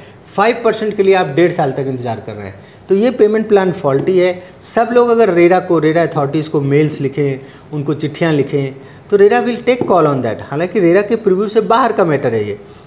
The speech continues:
रेरा एग्रीमेंट को control करता है, लेकिन payment plan उस agreement का एक integral part है। रेरा को guidelines देनी चाहिए कि आप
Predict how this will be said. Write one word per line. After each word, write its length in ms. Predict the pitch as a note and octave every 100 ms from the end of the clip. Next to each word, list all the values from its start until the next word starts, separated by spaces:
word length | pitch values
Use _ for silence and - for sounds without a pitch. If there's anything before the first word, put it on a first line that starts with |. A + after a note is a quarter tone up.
| -
रेरा 240 | C3+ E3+
एग्रीमेंट 520 | A3 F#3+ F3 A3+ A3+ A3+
को 80 |
control 380 | G#3 E3+ C#3+ D3+
करता 300 | - A2+ -
है, 160 | G#2+ - - -
लेकिन 220 | E3+ G#3 A3+
payment 360 | F3+ F#3 A3 A3
plan 260 | F3 F#3
उस 240 | G#3 F#3+ -
agreement 480 | D3 D#3 F#3+ G3
का 60 | G3+
एक 120 | G3+
integral 560 | G3 D#3+ F3 F3+ E3+ D#3+
part 280 | C3 G#2 G#2
है। 200 | G#2+ - - - -
रेरा 280 | C#3 E3+ G#3+
को 120 | A3
guidelines 440 | E3 D#3+ F3 A3
देनी 260 | F3+ F3 E3+
चाहिए 320 | D#3+ D3 E3+
कि 140 | G3 G3+
आप 480 | C3+ D3 E3+ -